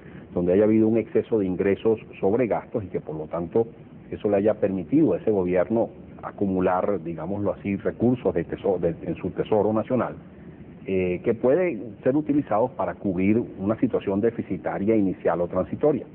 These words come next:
Pero una vez que se agotan, digámoslo así, esos, esos ahorros previamente acumulados, normalmente los gobiernos acuden a dos fuentes tradicionales de financiamiento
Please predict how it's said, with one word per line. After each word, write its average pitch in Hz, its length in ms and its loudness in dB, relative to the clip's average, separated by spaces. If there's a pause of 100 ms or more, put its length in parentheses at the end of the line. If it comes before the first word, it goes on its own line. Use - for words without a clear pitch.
(580)
Pero 90 160 -2
una 127 160 2
vez 156 140 2
que - 120 -2
se 131 100 0
agotan, 107 580 0
digámoslo 95 480 -4
así, 113 340 -2
esos, 95 380 0 (100)
esos 113 260 -4
ahorros 104 400 4
previamente 98 500 -2
acumulados, 110 520 2 (540)
normalmente 131 800 2
los 104 180 -4
gobiernos 113 480 2
acuden 104 640 2
a 85 160 -2
dos 131 340 2
fuentes 107 460 -2
tradicionales 90 600 -2
de 104 100 2
financiamiento 98 840 0